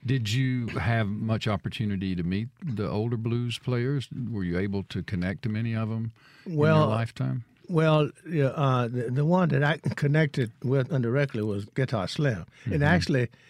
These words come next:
Speaker 2: I used Guitar Slim, the thing I used to do,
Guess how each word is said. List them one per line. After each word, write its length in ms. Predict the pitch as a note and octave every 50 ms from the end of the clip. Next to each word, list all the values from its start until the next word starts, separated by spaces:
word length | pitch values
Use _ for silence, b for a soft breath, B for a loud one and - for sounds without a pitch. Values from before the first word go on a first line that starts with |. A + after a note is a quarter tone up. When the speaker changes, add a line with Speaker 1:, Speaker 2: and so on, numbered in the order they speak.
| B B B B B B
Speaker 2:
I 80 | C#3
used 320 | C3 C#3 D#3+ F3 E3 D3 C3+
Guitar 340 | D3 D3 C#3 - D3 C3 B2
Slim, 380 | - - D#3+ D#3 D3 C#3+ C3
the 80 | A#2+ A#2
thing 360 | - - D#3+ D#3 D#3 D3+ C#3+
I 80 | C3+ C3
used 320 | C3 C#3 E3+ F#3 - -
to 80 | - A#2
do, 260 | G#2+ A2 G#2 F2+ F2+